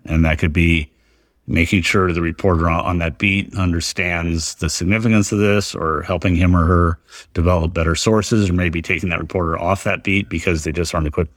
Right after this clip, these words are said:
to cover it. And always trying to push forward, not being a recrimination type of boss who's always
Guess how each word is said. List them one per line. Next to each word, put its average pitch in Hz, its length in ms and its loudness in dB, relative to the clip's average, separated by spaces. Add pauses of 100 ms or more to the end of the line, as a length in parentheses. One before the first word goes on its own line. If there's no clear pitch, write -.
(160)
to - 100 -6
cover 95 340 -2
it. - 120 -4 (160)
And 101 640 0
always 117 520 2
trying 110 520 0
to 92 140 -4
push - 360 -2
forward, 120 840 0
not 92 240 -2
being 98 340 -2 (220)
a 95 360 -2 (1040)
recrimination 98 1080 0
type 98 240 -4
of 90 100 -2
boss 98 360 2
who's 90 180 -4
always 87 320 0